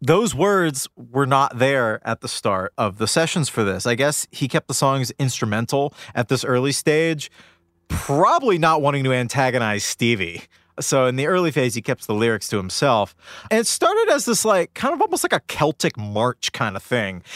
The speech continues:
And they were thinking that the song sounded a little too folky, and they wanted to add kind of a dancey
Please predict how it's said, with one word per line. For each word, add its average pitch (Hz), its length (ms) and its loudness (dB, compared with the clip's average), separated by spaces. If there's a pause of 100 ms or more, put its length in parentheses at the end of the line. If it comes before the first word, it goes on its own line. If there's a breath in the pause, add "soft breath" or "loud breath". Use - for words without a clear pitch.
(200 loud breath)
And 185 140 4
they 233 80 4
were 254 100 2
thinking 269 260 -2
that 202 100 0
the 185 60 2
song 233 260 2
sounded 214 280 2
a 196 40 0
little 170 240 -4
too 151 180 0
folky, 147 520 2
and 107 80 -4
they 120 60 0
wanted 175 260 0
to 160 140 0
add 156 440 0 (320 soft breath)
kind 240 200 -2
of 240 80 -2
a 170 60 0
dancey 135 840 -2